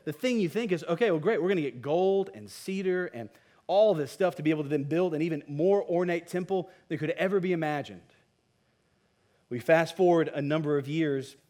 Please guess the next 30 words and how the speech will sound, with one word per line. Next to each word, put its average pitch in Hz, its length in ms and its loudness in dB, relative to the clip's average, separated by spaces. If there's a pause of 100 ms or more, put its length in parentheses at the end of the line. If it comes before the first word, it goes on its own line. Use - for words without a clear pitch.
(160)
Rome 156 340 2
now 135 160 -2
takes 127 340 -4
over 123 320 -4
Israel. 123 540 -6 (880)
Herod 156 480 -2 (200)
comes 143 180 -2
in 143 80 -2
as 127 80 -6
the 135 80 -8
king 165 300 -4
of 135 80 -6
Judea, 131 480 -2 (240)
and 139 140 -4
Herod 160 420 2
is 135 100 -2
a 123 100 -2 (240)
kind 180 120 0
of 156 80 0
a, - 120 -4
an 147 160 -6
act 160 300 -4
of 143 140 -6
political, 143 600 -4 (220)
uh, 120 300 0 (320)
privilege 143 580 0
and, 135 320 -8
and, 131 260 -6 (120)
uh, 120 320 -2
manipulation, 147 920 -2